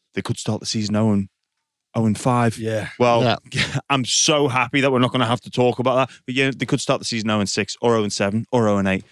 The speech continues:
Speaker 1: Well, guess what? They're not. So they've got their first win. So I'm happy about that. We can shut that down. And looking at yesterday's game, um, to, to go back to, to Penrith,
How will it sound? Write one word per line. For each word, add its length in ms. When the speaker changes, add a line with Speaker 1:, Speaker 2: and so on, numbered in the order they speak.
Speaker 1:
Well, 300
guess 200
what? 160
They're 100
not. 280
So 140
they've 160
got 180
their 120
first 340
win. 280
So 280
I'm 180
happy 280
about 200
that. 200
We 80
can 120
shut 300
that 180
down. 360
And 180
looking 360
at 140
yesterday's 560
game, 560
um, 220
to, 200
to 100
go 180
back 220
to, 140
to 100
Penrith, 480